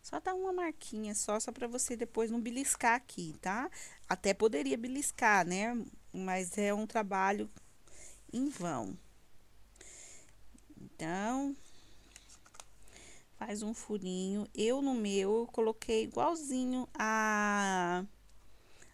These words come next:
a minha bailarina. Eu coloquei massinha, assim. Coloquei massinha no,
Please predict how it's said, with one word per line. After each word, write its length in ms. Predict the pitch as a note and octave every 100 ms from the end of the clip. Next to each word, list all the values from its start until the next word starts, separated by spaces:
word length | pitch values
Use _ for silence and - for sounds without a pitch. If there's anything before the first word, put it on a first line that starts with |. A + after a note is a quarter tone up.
| -
a 140 | -
minha 180 | G3 G3
bailarina. 640 | G3 G3+ G3 F#3+ F#3+ G3
Eu 80 | G3+
coloquei 400 | G#3 A3 - G#3+
massinha, 840 | A#3 D4 - - - A3+ A3 A3 A#3
assim. 600 | - - G3+ G3+ G3 G#3 - - - - - - - - - - - - - - - - - - - - - - - - - - - - - - - -
Coloquei 440 | G#3+ G3 - G3
massinha 1000 | G3 G#3+ - - - G#3 G#3 G3+ G3+ G3+ - - - - - - - - - - - - - - - - - - - - G3+
no, 1000 | G3 G3 F#3+ F#3 F3+ F3 D#3 C#3 A#2